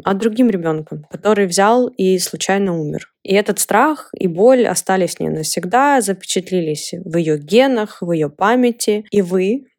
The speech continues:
вполне себе могли приблизиться к её возрасту потери. И эта генная память активировала у вас страх рождения ребёнка.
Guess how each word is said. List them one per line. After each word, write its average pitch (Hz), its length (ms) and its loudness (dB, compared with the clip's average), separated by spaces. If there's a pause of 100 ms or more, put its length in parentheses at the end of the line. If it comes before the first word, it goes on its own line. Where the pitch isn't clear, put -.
(100)
вполне 190 500 0
себе 165 240 -4
могли 170 240 -2
приблизиться 190 600 -2
к - 80 -10
её 160 140 0
возрасту 170 440 -4
потери. 151 440 -4
И - 120 -2
эта 190 220 -2
генная 160 420 -2
память 269 560 -4
активировала 190 680 0
у - 20 -2
вас 160 140 -4
страх 196 280 -4
рождения 175 480 -2
ребёнка. 139 480 -6